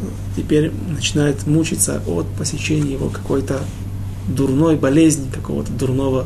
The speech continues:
духа. С этого момента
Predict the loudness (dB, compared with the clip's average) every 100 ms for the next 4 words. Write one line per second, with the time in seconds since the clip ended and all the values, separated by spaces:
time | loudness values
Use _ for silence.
0 | 0 0 0 -4 -6 -8 -8 -8 -8 -8
1 | -8 -8 -8 -6 -6 -6 -6 -6 -8 -8
2 | -8 -8 -8 -8 -8 -8 -8 -8 -8 -8
3 | -6 -6 -8 -8 -6 -6 -6 -6 -6 -6
4 | -6 -6 -6 -8 -8 -8 -8 -6 -6 -6
5 | -6 -6 -6 -4 2 6 8 8 6 4
6 | 2 0 0 -2